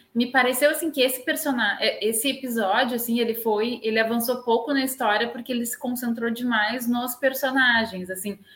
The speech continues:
Tu tá curtindo esse passo? Aliás, também nem sei se tu concordas com isso, né? Que ele avançou pouco, enfim.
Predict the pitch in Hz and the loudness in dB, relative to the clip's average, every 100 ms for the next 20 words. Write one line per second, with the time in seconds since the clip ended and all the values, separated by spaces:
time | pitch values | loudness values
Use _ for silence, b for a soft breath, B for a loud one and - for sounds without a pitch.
0 | B - 226 220 233 - 233 269 269 240 | B -2 -2 -2 -6 -6 -2 0 0 -2
1 | - 202 180 240 294 - 202 - - 214 | -6 -4 0 0 -2 -4 -8 -8 -2 0
2 | 226 240 247 254 269 285 285 294 277 277 | 0 0 0 0 0 -2 -4 0 2 4
3 | 240 240 254 262 254 247 247 202 185 143 | 4 4 -2 0 0 0 -2 -4 -4 -6
4 | - _ _ - 220 220 220 226 226 220 | -8 _ _ 0 4 4 4 2 2 2
5 | 220 208 214 202 180 - | 2 2 0 -6 -8 -12